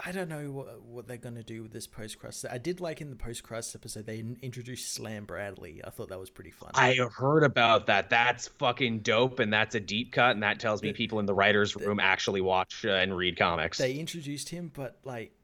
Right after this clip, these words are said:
Speaker 1: w-, they didn't do anything with him. They did this whole story where he saved, saved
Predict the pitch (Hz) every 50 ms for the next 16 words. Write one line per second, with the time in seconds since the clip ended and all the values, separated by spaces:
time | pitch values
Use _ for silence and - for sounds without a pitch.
0 | _ - 139 - _ _ _ _ _ _ _ _ - 120 127 185 196 175 143 156
1 | 160 165 165 156 135 - 143 131 120 113 120 117 120 120 123 120 123 - - 160
2 | 156 139 131 135 127 - - 143 143 143 135 - - - 131 127 127 127 123 113
3 | 117 107 107 - 131 127 123 123 123 117 110 _ _ _ _ _ _ _ _ _
4 | _ _ - - - - 139 139 143 143 135 123 - 127 - _ - 110 - -
5 | 135 135 139 135 120 - -